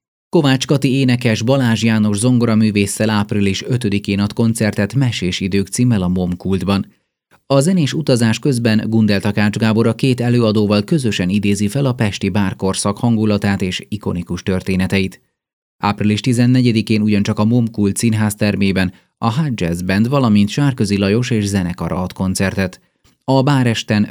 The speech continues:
felelevenítik a második világháború utáni Budapest kávéházi életét, amelynek szerves része volt nem csak a csárdás, a jazz és a hegedűszó, de Cifra György zongorajátéka is.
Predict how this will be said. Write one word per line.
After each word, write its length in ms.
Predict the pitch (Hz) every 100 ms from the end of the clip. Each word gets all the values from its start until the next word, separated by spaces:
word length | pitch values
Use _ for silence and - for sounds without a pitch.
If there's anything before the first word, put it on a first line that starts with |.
| -
felelevenítik 840 | 160 - 120 110 101 101 90 95
a 100 | 98
második 480 | 101 92 - 95 90
világháború 720 | 110 101 95 - 104 104 101
utáni 360 | 113 117 107 107
Budapest 560 | 95 92 90 92 92 -
kávéházi 800 | 98 87 92 95 101 98 98 117
életét, 440 | 104 98 95 - _ _ - _
amelynek 480 | 143 139 123 120 -
szerves 440 | - 208 123 107
része 320 | 117 120 - 101
volt 300 | 101 104 113
nem 140 | 110
csak 140 | 113
a 140 | 110 107
csárdás, 680 | - 135 110 104 98 92 -
a 160 | 101
jazz 300 | 92 104 92
és 180 | 98 -
a 60 | 95
hegedűszó, 720 | 117 120 110 104 101 101 95 - _ _
de 180 | - 113
Cifra 460 | - - 220 - 113
György 460 | 113 104 101 -
zongorajátéka 1080 | 104 143 165 104 95 92 95 95 95 90 101
is. 300 | 98 -